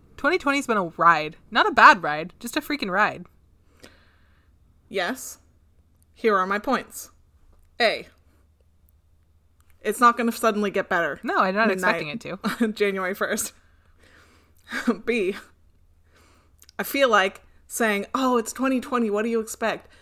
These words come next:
Speaker 2: removes the responsibility that we have <laughs> to put forth the effort to make it better <laughs> as both people who are trying to not get other people sick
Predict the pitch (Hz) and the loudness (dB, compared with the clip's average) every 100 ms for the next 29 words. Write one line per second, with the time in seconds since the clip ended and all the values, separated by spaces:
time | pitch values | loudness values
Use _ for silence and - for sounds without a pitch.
0 | - _ - 214 220 233 247 247 214 - | -20 _ -2 2 6 4 2 0 0 2
1 | 202 196 196 185 180 175 175 - - - | 2 2 -2 -2 -2 -4 -8 -14 -20 -10
2 | 170 - 175 240 247 185 175 185 196 - | -8 -6 -2 -2 0 0 0 -2 -8 -6
3 | 214 - 233 - 214 - 269 220 220 214 | -2 2 0 0 -6 -2 -4 -2 -2 -2
4 | 208 196 180 180 185 208 262 208 175 170 | 0 -2 -2 -6 -4 -4 -2 -4 -4 -4
5 | 180 - - - - - - _ - - | -6 -8 -18 -20 -20 -20 -20 _ -10 -8
6 | - 254 190 247 214 202 214 190 202 - | -4 -2 2 2 2 0 -2 -2 -4 -12
7 | _ _ _ _ _ - 247 220 214 202 | _ _ _ _ _ -8 -6 -4 -2 -2
8 | 175 175 214 196 196 - 190 175 - _ | -2 -4 -2 -2 -2 -4 -4 -4 -8 _
9 | _ - 175 185 220 208 208 220 240 220 | _ -10 -2 0 0 0 2 0 -4 -8
10 | - 233 247 | -6 -6 -6